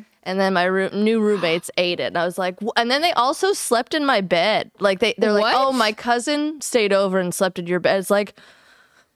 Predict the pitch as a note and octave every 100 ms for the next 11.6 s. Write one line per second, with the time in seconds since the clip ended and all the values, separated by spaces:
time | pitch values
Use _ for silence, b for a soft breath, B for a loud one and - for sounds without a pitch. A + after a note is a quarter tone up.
0 | G#3 A#3+ D4+ F#4 D5+ G#3+ D#4 D4 - D4+
1 | D4 D#4 - F4+ D4+ - E4 D#4+ G#4+ -
2 | F4+ G4 G4 F#4 F#4 D#4 F#4+ A4+ C5 E4+
3 | A3 G#3 E3 D3 E3+ F#3+ B3+ C4 C#4+ D4+
4 | F4+ D#4 G3 A#3+ E4+ - G4 A#4 B4+ G#3
5 | B3 F4 - G#3+ A3+ - C#4+ E4+ C#4 C#4
6 | A#3 B3 D4+ B3 B3+ A3+ - F4+ D#4 -
7 | A3+ G#3 b b b - A3 D#4 F#4+ D4
8 | - - F#3 _ - F#3+ F3+ F3+ F#3+ F3
9 | E3+ E3+ F3 F3+ F3 E3+ F3 F3 F#3 F3+
10 | F#3+ - D4 F4 F#4+ G4 - D5 D5 -
11 | D5+ - E4 D#4 B3+